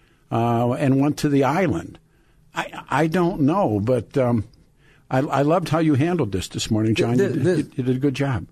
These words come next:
Speaker 2: You know, throughout history, men took advantage of women. Powerful men took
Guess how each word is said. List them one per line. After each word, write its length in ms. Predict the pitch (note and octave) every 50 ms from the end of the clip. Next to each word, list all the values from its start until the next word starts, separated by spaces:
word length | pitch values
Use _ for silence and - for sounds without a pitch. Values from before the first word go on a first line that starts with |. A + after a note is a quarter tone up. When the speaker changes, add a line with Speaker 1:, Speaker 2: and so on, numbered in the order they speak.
| _
Speaker 2:
You 120 | - B2+ D#3+
know, 220 | D#3+ D#3 C3+ A#2 B2 - - _ -
throughout 420 | D#3 F3 F#3 G3 G#3 G#3 - A2+
history, 640 | - - D#3+ D3+ - - - F2+ E2+ C#2+ G#1 - - - _ _ _ _ _ _ _ _ _ _ _ _ _ _ _ _ _ _ _ _ _ _ _ _ _
men 360 | D#2+ F#2 G#2+ A#2+ C3 C3+ C3
took 180 | - C3 A#2+ A#2
advantage 680 | A#2 A2 F#2+ F2+ F2 F2 F2+ F2 E2+ E2 - - - _ _ _ _ _
of 160 | F2+ F#2 E2+
women. 420 | F2 F#2 E2+ C#2 B1 G1+ G1+ - - _ _ _ _ _ _ _ _ _ _ _
Powerful 520 | - - D3 D#3 D3+ C3+ A#2 F#2+ G2 F#2+
men 400 | F2+ E2+ E2 E2 E2+ F2+ F#2+ G2 - _ _ _ _ _ _ _ _ _ _ _ _ _ _ _ _ _ _ _ _ _
took 300 | - G#2+ F#2+ F2 - -